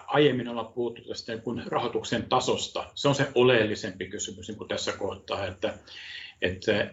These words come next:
leikkausten tulee, niin kuin, loppua ja täytyy luoda semmoinen tilanne, että,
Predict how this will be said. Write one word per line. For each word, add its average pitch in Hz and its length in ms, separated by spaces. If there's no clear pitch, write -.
leikkausten 117 720
tulee, 101 400
niin 92 180
kuin, 98 340
loppua 131 500
ja 110 120
täytyy 107 760
luoda 113 340
semmoinen 104 420
tilanne, 113 460
että, 98 420